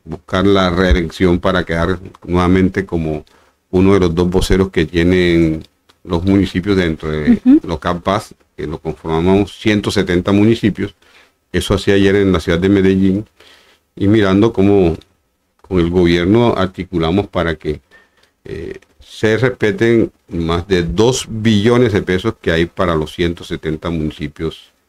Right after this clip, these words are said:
Speaker 1: en este año que inicia el primero de enero. Entonces,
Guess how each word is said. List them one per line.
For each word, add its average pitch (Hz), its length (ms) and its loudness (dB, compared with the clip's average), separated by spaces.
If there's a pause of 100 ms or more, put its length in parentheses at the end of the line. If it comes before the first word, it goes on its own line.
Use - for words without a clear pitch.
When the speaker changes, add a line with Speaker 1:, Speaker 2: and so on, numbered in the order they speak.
(100)
Speaker 1:
en 76 240 -2
este 76 260 -8
año 78 420 -4
que 80 240 -4
inicia 78 520 -6
el 73 100 -8
primero 73 360 -8
de 76 80 -6
enero. 80 200 -6 (540)
Entonces, 101 300 -4